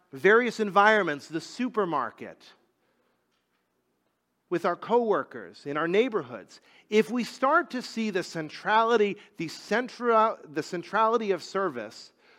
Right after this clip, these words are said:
we start to have a much better life. And there's a balance required here.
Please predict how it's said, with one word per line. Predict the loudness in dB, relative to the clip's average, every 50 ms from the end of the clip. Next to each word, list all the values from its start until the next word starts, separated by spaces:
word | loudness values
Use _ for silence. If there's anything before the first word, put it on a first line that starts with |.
| _ _ _
we | -6 -6 -6 -6
start | -8 -6 -2 0 2 2 2 0 -2 -6
to | -10
have | -6 -2 0 0 0 0
a | 0 -2
much | -2 -2 -2 -2 -2 -6 -12 -14 -4
better | -2 0 0 0 0 2
life. | 2 4 2 2 0 -4 -12 _ -20 -20 -20 _ _ _ _ _ _ _ _
And | 4 4 6 6
there's | 6 4 4 4
a | 0
balance | -2 2 4 6 6 6 6 6 2 0 -2 -8 -12 -12
required | -10 -10 -6 -4 -2 -2 -2 -4 -6 -10
here. | -12 -12 -12 -12 -12 -14